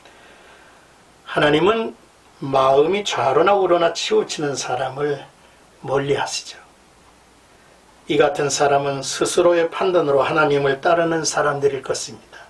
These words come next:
자기 입장에 따라 결론을 맺으려고 하는 사람들이죠. 출애굽기의 위대한 주제,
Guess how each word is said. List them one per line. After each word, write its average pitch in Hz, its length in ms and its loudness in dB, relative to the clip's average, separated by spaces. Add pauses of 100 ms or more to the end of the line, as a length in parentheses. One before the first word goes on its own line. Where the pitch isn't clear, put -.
(1300)
자기 143 400 2
입장에 - 460 -2
따라 131 340 -2
결론을 156 800 2
맺으려고 165 540 -2
하는 120 200 -8
사람들이죠. 113 800 -10 (2500)
출애굽기의 160 920 0
위대한 165 800 -2
주제, - 600 -8